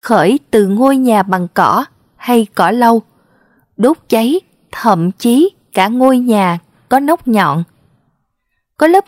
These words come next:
che trong và ngoài. Cũng vậy, bất cứ sự nguy hiểm nào khởi lên, tất cả sự nguy hiểm ấy khởi lên từ người ngu,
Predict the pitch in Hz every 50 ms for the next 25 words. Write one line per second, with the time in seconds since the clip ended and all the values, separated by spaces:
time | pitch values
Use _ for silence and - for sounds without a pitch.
0 | _ - 254 262 254 240 - _ 254 247 247 247 226 - _ _ _ - 175 202
1 | 202 185 185 190 202 196 190 185 175 - _ _ _ _ _ _ _ _ _ _
2 | _ _ _ _ _ _ - 208 185 214 254 - 220 190 170 160 180 - _ _
3 | _ _ _ _ _ _ _ _ _ _ - 240 339 - _ _ - 240 247 294
4 | 370 370 - - 233 196 175 202 233 254 262 247 226 214 165 160 226 285 277 220
5 | 196 190 165 - - 196 156 160 214 247 254 247 233 220 - _ _ _ _ _
6 | _ _ _ _ _ _ _ _ - 381 - _ _ - 220 107 139 226 247 -
7 | - - 240 208 175 180 202 247 262 269 262 247 220 208 170 165 202 226 - -
8 | 240 233 240 302 392 - _ _ _ _ - 214 160 180 214 233 262 254 254 247
9 | 240 196 - _ _ _ _ _ _ _ 208 196 196 180 180 185 196 190 180 170
10 | 175 208 226 226